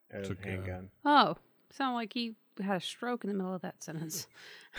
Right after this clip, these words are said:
Speaker 3: <laughs>
Speaker 2: Bundle of money. A key card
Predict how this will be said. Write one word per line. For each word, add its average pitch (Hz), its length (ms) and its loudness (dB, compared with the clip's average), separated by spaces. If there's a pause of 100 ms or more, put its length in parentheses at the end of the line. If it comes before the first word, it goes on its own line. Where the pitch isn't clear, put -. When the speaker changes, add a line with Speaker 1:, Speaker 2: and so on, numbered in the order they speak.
(440)
Speaker 3:
<laughs> - 920 -10
Speaker 2:
Bundle 113 320 8
of 110 60 4
money. 110 500 2 (1500)
A 104 320 0
key 117 200 -2
card 110 580 4